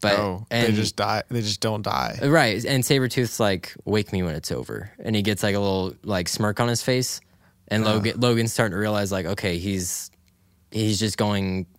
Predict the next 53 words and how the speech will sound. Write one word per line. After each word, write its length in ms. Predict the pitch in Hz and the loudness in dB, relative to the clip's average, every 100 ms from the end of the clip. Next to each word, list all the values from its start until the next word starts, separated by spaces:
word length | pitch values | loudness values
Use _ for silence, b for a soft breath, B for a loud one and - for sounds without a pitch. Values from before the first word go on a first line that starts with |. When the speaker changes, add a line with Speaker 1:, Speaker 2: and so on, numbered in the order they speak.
| - | -2
Speaker 1:
off 240 | 95 87 | 0 0
the 100 | - | -2
rails. 380 | 82 80 71 73 | -2 -2 -4 -4
Like, 160 | 90 80 | -4 -2
he 100 | 104 | 0
knows 440 | 92 92 90 87 | 2 0 -2 -2
that 260 | 92 90 80 _ | -2 -2 -4 _
he 160 | - 92 | -10 -6
can't 260 | 104 92 | -4 0
die 240 | 127 131 127 | 2 4 4
and 140 | 120 | 2
he's 180 | 107 90 | 0 -2
gonna 220 | 107 101 | -2 0
do 160 | 95 92 | 0 0
whatever 260 | 92 87 87 | 0 0 -2
he 60 | |
wants 320 | 85 85 85 - | -2 -2 -4 -2
'cause 20 | 101 | 0
Speaker 2:
Yeah. 160 | 90 90 | 0 0
Speaker 1:
of, 120 | - | -4
'cause 160 | 92 80 | -6 -4
of 60 | |
that. 120 | 76 | -2
Speaker 2:
Oh, 100 | 113 | -2
so 160 | 107 113 | -2 -2
does 160 | 113 117 | -4 -2
he 60 | |
have 100 | 120 | -4
to 80 | - | -6
kill 180 | - 117 | -6 -4
his 100 | 101 | -4
brother? 440 | 98 101 107 123 - b - | -2 -2 -2 -4 -8 b 2
Speaker 1:
Well, 260 | 160 170 165 | 6 8 6
no. 220 | 160 151 | 4 2
So 160 | 139 151 | 2 2
then 140 | 151 | 4
in, 260 | 143 123 - - | 2 -2 -6 -2
after 680 | 120 123 131 - 139 123 113 87 | 2 4 2 2 2 2 0 0
it, 200 | 127 - | 0 2
like, 240 | 135 110 - - - | 2 2 -4 -14 0
cuts 240 | 147 127 | 2 2
to 100 | - | 2
black 380 | 117 117 113 - | 4 6 4 2
and 180 | 110 98 | -2 0
fades 260 | 110 107 | 2 2
back 260 | 104 98 104 | 2 0 2
in 260 | 104 101 98 | 0 2 0
and 360 | 90 87 85 95 | 0 -2 -4 -2
they're 260 | 104 101 | 0 2
in 380 | 101 101 98 90 - | 0 0 -2 -4 -8
prison. 560 | - 101 90 85 80 78 - _ _ _ _ _ _ - | -2 0 2 0 -2 -6 -12 _ _ _ _ _ _ -2
And 440 | 98 95 92 92 | 2 2 0 -2
Stryker 760 | - - 131 139 98 95 92 | -4 0 2 2 0 0 -2